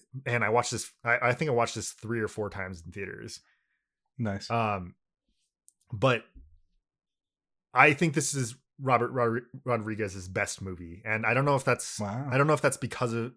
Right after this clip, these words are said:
Speaker 1: because he's improved as a director, or if this was just the perfect match for him in terms of content.
Speaker 2: That's cool.
Speaker 1: Um, but it was, it was a match made in heaven, man, and,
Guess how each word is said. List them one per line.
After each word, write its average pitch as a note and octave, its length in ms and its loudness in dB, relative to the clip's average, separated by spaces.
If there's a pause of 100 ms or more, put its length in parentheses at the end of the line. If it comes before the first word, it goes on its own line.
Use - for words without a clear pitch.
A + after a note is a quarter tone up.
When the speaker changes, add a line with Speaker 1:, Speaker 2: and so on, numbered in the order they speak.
(100)
Speaker 1:
because A2 440 -2
he's G#2+ 400 -6 (880)
improved C3 500 0
as A2+ 120 0
a A2 40 -6
director, A#2+ 720 -4 (280)
or A2+ 440 4 (240)
if - 240 -4
this A2+ 240 -4
was A2+ 140 -2
just G2+ 260 -8
the G#2+ 60 -4
perfect G2+ 440 -6
match F#2 280 -8
for - 160 -12
him F2 240 -12
in F#2 60 -10
terms F2+ 260 -10
of F#2 80 -18
content. F#2 500 -10 (960)
Speaker 2:
That's A2 140 -6
cool. C3 340 0
Speaker 1:
Um, G#2 460 -4 (400)
but A#2 340 0
it C3 100 0
was, B2+ 280 0
it B2+ 120 -2
was B2 220 2
a A2+ 40 4
match A2+ 440 2
made A2+ 180 -2
in G2 100 -8
heaven, F#2 540 -6
man, F2 340 -10 (120)
and, G2 460 -8